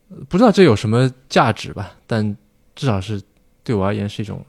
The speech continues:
很开心的事情。不知道你是不是这样的？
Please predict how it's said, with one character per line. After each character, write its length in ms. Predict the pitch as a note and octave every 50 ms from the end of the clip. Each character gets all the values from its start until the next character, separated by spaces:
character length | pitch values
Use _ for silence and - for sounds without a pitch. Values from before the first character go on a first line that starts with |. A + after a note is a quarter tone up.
| _ _
很 120 | _ - G#2+
开 160 | - A#2 A2+
心 140 | - A#2+ A2+
的 60 | G#2+
事 140 | - - -
情。 100 | - _ _ _ - - _ _ _ _ _ _ _ _ _ _ _ _ _ -
不 80 | G2+
知 40 | G2
道 80 | G2+ F#2+
你 140 | F#2+ F2+
是 140 | E2+ - - A2+
不 60 | G#2
是 60 | F#2
这 80 | - F2+
样 100 | F2+ F#2
的？ 80 | G2+